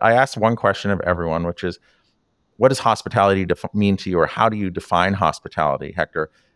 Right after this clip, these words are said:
And let's use that as a point of departure because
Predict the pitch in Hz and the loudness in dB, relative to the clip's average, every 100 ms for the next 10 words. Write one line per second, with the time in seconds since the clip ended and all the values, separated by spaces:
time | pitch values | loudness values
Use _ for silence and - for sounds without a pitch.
0 | - 98 98 98 - - - 180 226 175 | -4 0 0 0 -4 -4 -2 -2 -2 0
1 | 123 117 117 107 85 _ _ 110 92 82 | 2 2 2 -2 -6 _ _ -6 -6 -10
2 | 87 101 95 87 87 95 87 - | -2 -2 -2 -4 -4 -2 -2 -4